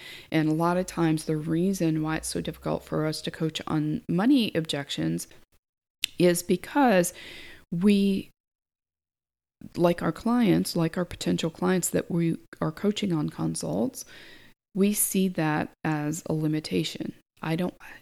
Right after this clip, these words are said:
we, when they say, "I can't afford it,"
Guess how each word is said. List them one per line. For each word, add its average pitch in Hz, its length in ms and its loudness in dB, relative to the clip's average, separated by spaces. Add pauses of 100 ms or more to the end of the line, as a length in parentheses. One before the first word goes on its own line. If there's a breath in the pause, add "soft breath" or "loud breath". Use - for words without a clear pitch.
(180)
we, 175 300 0 (260)
when 175 160 4
they 170 100 4
say, 226 420 6
"I 165 100 6
can't 165 240 2
afford 185 360 0
it," 165 300 0